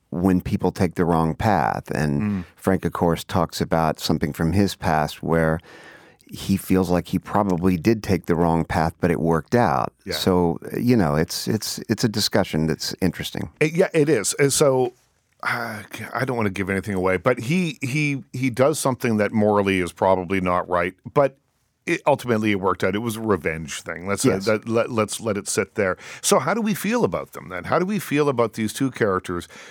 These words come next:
Speaker 2: who happen to be wearing badges, who
Speaker 1: Mm-hmm.
Speaker 2: happen to have brought down these two outlaws, but,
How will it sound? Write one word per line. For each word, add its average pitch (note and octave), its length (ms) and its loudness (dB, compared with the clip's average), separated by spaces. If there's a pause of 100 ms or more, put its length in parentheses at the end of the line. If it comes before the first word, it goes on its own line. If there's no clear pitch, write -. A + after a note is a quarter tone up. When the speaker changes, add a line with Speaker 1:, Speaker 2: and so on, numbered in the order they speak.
Speaker 2:
who A#2 340 2
happen C#3+ 380 0
to C3 60 0
be A2 120 0
wearing F#2+ 320 0
badges, E2 600 -6 (180)
who B2 160 0
Speaker 1:
Mm-hmm. A2+ 80 -2
Speaker 2:
happen C3 360 0
to B2 140 0
have G#2 360 0 (360)
brought A#2 320 2
down F#2+ 540 -2 (320)
these G2 200 -4
two A#2+ 300 -2
outlaws, F#2+ 580 -2 (380)
but, C3 240 2